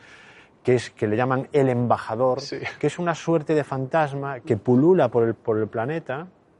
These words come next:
Speaker 1: eh, y ha escogido a estas dos personas para comunicarles que el fin del mundo está cerca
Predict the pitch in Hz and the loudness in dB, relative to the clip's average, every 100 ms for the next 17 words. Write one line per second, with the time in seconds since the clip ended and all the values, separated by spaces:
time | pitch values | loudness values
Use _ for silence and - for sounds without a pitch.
0 | _ _ _ _ _ - 127 120 123 131 | _ _ _ _ _ -2 2 4 2 4
1 | 151 151 - - 170 123 104 - 113 110 | 4 2 -4 0 0 2 -2 -4 -8 -8
2 | 113 - 131 127 156 - - - _ - | -8 -8 -10 -10 -12 -16 -20 -20 _ 0
3 | 123 147 - 120 117 107 127 113 113 139 | 2 2 2 0 0 0 -2 0 -6 -8
4 | 160 _ _ _ _ - 117 151 127 113 | -12 _ _ _ _ -2 0 0 0 -4
5 | - 139 127 120 131 165 117 92 - 120 | -2 -2 0 0 -2 -2 -4 -4 -6 -4
6 | 131 135 - | -6 -6 -10